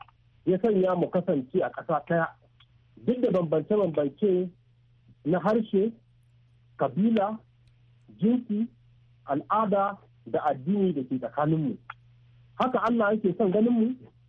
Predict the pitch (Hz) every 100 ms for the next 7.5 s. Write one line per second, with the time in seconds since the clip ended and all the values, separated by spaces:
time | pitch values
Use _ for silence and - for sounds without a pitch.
0 | _ _ - - 208 269 220 233 226 196
1 | 175 214 160 - 202 202 170 202 220 190
2 | 170 196 185 220 208 190 196 185 208 214
3 | 208 190 127 - - 175 175 196 180 135
4 | 180 185 156 160 - 185 147 110 104 _
5 | _ _ _ _ _ _ - 180 202 160
6 | 190 160 175 - 190 170 139 190 190 165
7 | 160 170 107 151 127